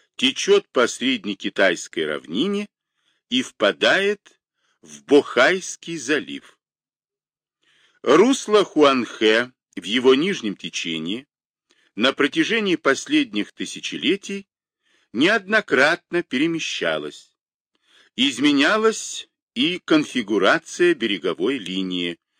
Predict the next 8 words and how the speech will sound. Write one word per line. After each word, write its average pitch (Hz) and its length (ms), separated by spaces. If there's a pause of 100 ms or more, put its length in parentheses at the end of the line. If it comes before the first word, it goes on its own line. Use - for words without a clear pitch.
(120)
Бохайского 139 840
залива, 67 560 (960)
непрерывно 156 1000
отступающего 190 1400 (420)
под 110 240
воздействием 143 1080
речных 156 880
наносов. 76 600